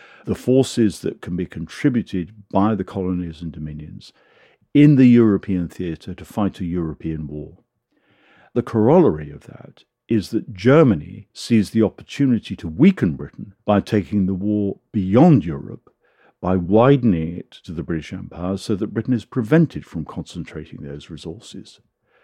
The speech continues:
As a result, from the very beginning of the war, both countries have an imperial dimension, a colonial dimension to what they're doing.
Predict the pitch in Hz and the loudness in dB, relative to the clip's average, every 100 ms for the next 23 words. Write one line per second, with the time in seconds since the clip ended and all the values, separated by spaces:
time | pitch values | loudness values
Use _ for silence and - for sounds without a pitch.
0 | _ _ - - 98 87 82 78 143 123 | _ _ -6 -2 -2 -2 -4 2 4 4
1 | - - - - 131 110 90 104 87 98 | 0 -14 -8 0 2 2 2 0 0 -2
2 | 127 160 143 98 - 78 - - - - | 2 4 4 2 -2 -14 -14 -16 -16 -8
3 | - 139 151 - - 80 - 76 87 - | 2 6 4 2 -10 -10 -12 -18 -16 -20
4 | _ - - 104 92 - - 95 85 107 | _ -12 -4 -2 -2 -6 -4 -4 -4 -4
5 | 95 90 82 82 82 85 110 95 - 87 | -4 -4 -6 -6 -4 0 0 -2 -8 -12
6 | 80 - 85 90 85 76 78 82 78 - | -12 -8 -6 -6 -6 -8 -8 -8 -8 -14
7 | 82 - 73 73 78 78 80 76 | -16 -14 -12 -14 -14 -14 -12 -12